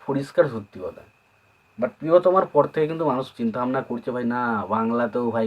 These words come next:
কালেকশন হয়। এবং সেটা সত্যি প্রমাণ করেছে কে? না, শাকিব খান নিজেই। এবার মেন যে আমি যে বিষয়টা নিয়ে এখন কথা বলতে এসেছি, সেটা হচ্ছে শাকিব খানের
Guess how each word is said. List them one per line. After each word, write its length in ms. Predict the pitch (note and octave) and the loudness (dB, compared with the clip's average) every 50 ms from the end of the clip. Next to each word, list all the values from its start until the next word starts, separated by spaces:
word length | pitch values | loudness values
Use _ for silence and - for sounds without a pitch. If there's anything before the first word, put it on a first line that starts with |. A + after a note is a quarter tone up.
| G#2+ - | -2 -2
কালেকশন 400 | G2+ G#2 G#2 G#2 G#2 - - G#2 G2 - | -2 -2 -2 -4 -4 -8 -8 -10 -10 -10
হয়। 200 | - G2 F#2 F2+ - _ _ _ _ _ _ _ - - - _ _ _ _ _ _ _ - | -10 -10 -10 -10 -12 _ _ _ _ _ _ _ -20 -20 -20 _ _ _ _ _ _ _ -4
এবং 120 | B2 C#3 C#3+ C#3+ - | -2 0 0 -2 -2
সেটা 180 | - - - D#3 - | -2 -2 0 0 -2
সত্যি 260 | - - - - - F3 D#3+ | -4 -10 -12 -10 -10 -6 -2
প্রমাণ 220 | D3 C#3+ D3 D3+ D#3+ D3+ D3+ | 0 2 2 2 2 0 0
করেছে 260 | D#3+ D#3+ D3+ D3+ D#3+ - | 0 0 -2 -2 -6 -8
কে? 80 | - G#3 G#3+ G#3 - _ _ _ _ _ _ _ _ | -8 -10 -10 -12 -14 _ _ _ _ _ _ _ _
না, 80 | C#3 C#3 C#3+ - | -16 -16 -10 -6
শাকিব 320 | C3 A#2 G#2+ - A2+ G#2 G#2 - | -6 -6 -6 -6 -10 -10 -10 -10
খান 120 | - B2 A#2 A2 G#2 | -4 -2 0 0 0
নিজেই। 260 | G2 E2+ F2 - - - _ _ _ _ _ _ _ _ _ _ _ - - _ _ _ _ _ _ _ _ _ _ _ _ - C#3 | -2 -4 -8 -14 -16 -20 _ _ _ _ _ _ _ _ _ _ _ -20 -20 _ _ _ _ _ _ _ _ _ _ _ _ 6 10
এবার 180 | D#3+ F3 F#3 F#3 - - - _ _ _ C#3+ D3+ D#3 | 10 12 12 10 8 2 -10 _ _ _ -4 -2 2
মেন 180 | E3+ F3+ F#3+ G3+ G#3 F#3 | 4 6 8 8 8 10
যে 60 | F3+ G3+ F#3+ | 10 10 10
আমি 100 | F#3+ G3+ F#3 F#3+ | 10 8 6 6
যে 40 | F3+ D3+ C3 | 4 4 0
বিষয়টা 300 | B2+ - E3 E3 D#3+ E3+ E3+ | 0 4 4 6 6 6 4
নিয়ে 120 | E3+ E3 E3 | 4 2 0
এখন 100 | E3+ D#3 - B2 | 0 0 0 0
কথা 160 | A#2+ C#3 D3 C#3+ | 2 2 2 2
বলতে 160 | D3 C#3+ C#3 D3 D3 | 2 2 2 0 0
এসেছি, 160 | C#3 - D3 C3+ | 0 -2 0 2
সেটা 120 | D3 D3+ D#3 | 4 4 4
হচ্ছে 160 | D#3 F3 E3+ - - | 4 2 0 -2 -4
শাকিব 360 | - A#2 B2+ - - G3 G#3 - - - | -6 -6 -6 -4 -4 -6 -6 -6 -6 2
খানের 340 | F3+ F#3 F3+ E3+ D#3+ F3 | 2 4 4 4 2 0